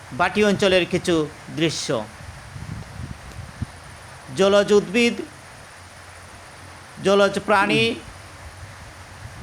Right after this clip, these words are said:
বিরল প্রজাতির কিছু উদ্ভিদও আপনারা দেখুন। আমি অল্প অল্প দে-,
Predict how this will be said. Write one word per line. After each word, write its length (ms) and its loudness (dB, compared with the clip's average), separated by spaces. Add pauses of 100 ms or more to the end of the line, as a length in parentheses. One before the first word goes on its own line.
(1600)
বিরল 320 4
প্রজাতির 540 2
কিছু 380 4
উদ্ভিদও 420 4
আপনারা 380 4
দেখুন। 460 2 (1800)
আমি 300 2
অল্প 320 2
অল্প 260 2
দে-, 360 2